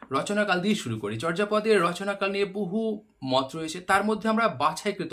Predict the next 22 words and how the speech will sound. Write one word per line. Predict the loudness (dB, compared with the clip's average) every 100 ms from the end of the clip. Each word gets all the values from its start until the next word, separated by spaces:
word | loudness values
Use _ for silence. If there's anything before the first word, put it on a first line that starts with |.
| -4
মত | -4 -6
পড়ব, | -8 -8 -10 -14 -16 0
আবার | 2 2 0 -14 -4
সবগুলো | -2 0 2 2
একটু | 0 -6
দেখে | -6 -6 -10
নেব। | -10 -12 _ _ _ -4
আমি | 0 0 -2 -12 -6
কিছু | -4 -2
কিছু | 0
জায়গাগুলো | 0 0 0 0 2
বলবো | 2 2
যে | 2
এই | 2
জায়গাগুলো | 2 2 0 -4
একটু | -6 -4
দেখুন। | -4 -4 -6
যেমন | -2 -2
ধরুন | 0 0 2
চর্যাপদ, | 2 2 0 0
আহ, | 0 -10 -20 _ -2 0 0 -2
খ্রিস্টীয় | -4 -4 0 4